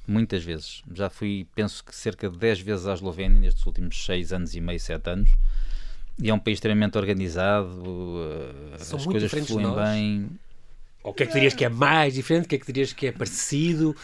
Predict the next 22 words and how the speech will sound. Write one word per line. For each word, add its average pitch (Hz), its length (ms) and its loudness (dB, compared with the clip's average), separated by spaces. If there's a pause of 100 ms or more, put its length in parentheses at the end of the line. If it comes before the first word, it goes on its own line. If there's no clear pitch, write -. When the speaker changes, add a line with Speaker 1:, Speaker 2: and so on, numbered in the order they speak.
(300)
Speaker 1:
Olha, 117 240 2
uma, 147 160 -2
uma 151 160 -2
coisa 160 240 -2
que - 100 -2
eu 131 80 4
acho 113 200 0
muito 139 140 -2
especial - 440 0
naqueles 123 300 0
países, 113 340 -2
não 117 80 -2
só 107 140 -4
na 98 80 0
Eslovénia, 95 420 -2
mas 90 120 -4
falando 98 260 -2
agora 95 180 0
da 95 100 -2
Eslovénia, 95 540 0 (140)
Speaker 2:
Uhum. 131 180 -2 (320)
Speaker 1:
é, 117 280 2